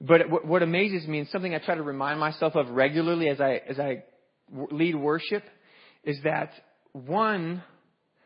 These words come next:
tiny little speck, one infinitesimal speck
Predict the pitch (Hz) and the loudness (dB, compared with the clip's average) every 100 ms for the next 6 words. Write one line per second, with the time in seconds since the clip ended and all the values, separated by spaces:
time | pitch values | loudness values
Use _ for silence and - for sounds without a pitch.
0 | _ - - 196 202 185 175 - - 139 | _ -14 -4 -2 0 0 0 -2 -2 -2
1 | 135 160 165 170 165 170 156 170 160 160 | -2 -4 -4 -6 -6 -8 -4 -4 -4 -4
2 | 147 135 - - 131 | -4 -4 -6 -4 -4